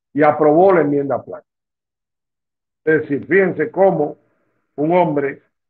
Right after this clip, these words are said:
que fue tan heroico, que es capaz de, de, en dos expediciones, hasta que no desembarcó, no cejó, después ya terminada la guerra,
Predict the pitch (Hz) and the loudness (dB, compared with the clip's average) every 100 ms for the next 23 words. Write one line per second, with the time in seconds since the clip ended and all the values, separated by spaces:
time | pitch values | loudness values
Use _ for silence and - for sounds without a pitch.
0 | _ _ _ 117 117 160 160 151 127 123 | _ _ _ -16 -4 -4 -4 -8 -12 -8
1 | 127 170 156 151 143 143 _ 117 - 113 | -2 0 0 -2 -8 -8 _ -20 -14 -12
2 | - 139 139 135 - 117 117 107 - 110 | -2 -2 0 -4 -6 -12 -12 -12 -14 -8
3 | 120 180 165 - 143 123 156 165 139 - | 0 0 0 -4 -6 -4 -2 -2 -4 -6
4 | 113 113 139 160 151 135 123 110 147 139 | -10 -6 -6 -4 -6 -6 -6 -6 -6 -6
5 | 135 139 120 127 - _ _ _ _ - | -6 -6 -2 -4 -6 _ _ _ _ -8
6 | 131 131 165 156 156 165 160 - _ _ | -8 -2 0 2 2 2 -2 -6 _ _
7 | - 139 131 131 151 165 156 139 147 151 | -6 -4 -4 -4 -2 0 0 0 0 -2
8 | 120 120 | -4 -10